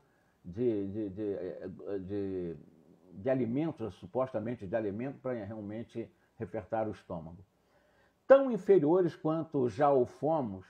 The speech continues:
e com os mesmos direitos, esses desencarnados que você tá vendo, sugam dos animais mortos o sangue fumegante que lhes oferece vigorosos elementos vitais." Então,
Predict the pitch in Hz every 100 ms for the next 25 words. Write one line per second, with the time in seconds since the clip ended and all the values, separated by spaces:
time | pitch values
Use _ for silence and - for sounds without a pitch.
0 | _ _ _ _ - 147 143 - 165 170
1 | 175 156 139 123 135 165 226 180 180 143
2 | 123 107 160 - - - 180 254 240 185
3 | 151 135 127 117 95 101 127 120 - 101
4 | 110 104 98 92 135 110 - _ _ _
5 | _ _ - - 233 233 180 147 131 139
6 | 120 113 95 101 127 151 113 101 - -
7 | 160 - 190 208 180 185 170 131 101 165
8 | 202 180 - 165 175 156 170 - 127 135
9 | 135 143 120 151 143 131 180 175 165 170
10 | 143 151 147 160 - 104 101 143 156